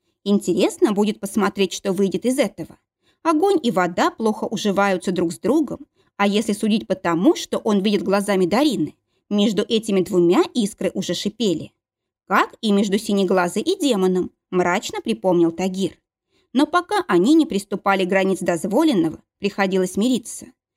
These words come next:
Хотя от этого ревность не становилась меньше. Увы, этот наглец пока нужен,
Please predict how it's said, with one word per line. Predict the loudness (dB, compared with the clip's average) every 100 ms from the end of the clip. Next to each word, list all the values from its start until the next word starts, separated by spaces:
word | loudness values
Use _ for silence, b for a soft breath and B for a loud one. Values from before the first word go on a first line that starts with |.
| _ _
Хотя | -4 -2 -4
от | -4 -8 -2
этого | -2 0 0
ревность | 2 2 2 0
не | -2
становилась | -4 0 2 2 -2 0
меньше. | 2 2 0 -6 -12 -18 _ _ _ _
Увы, | 2 4 4 0 -4 -12 _
этот | -2 -2 0
наглец | 0 0 -2 -4
пока | -8 -4 2
нужен, | 2 2 -4 -8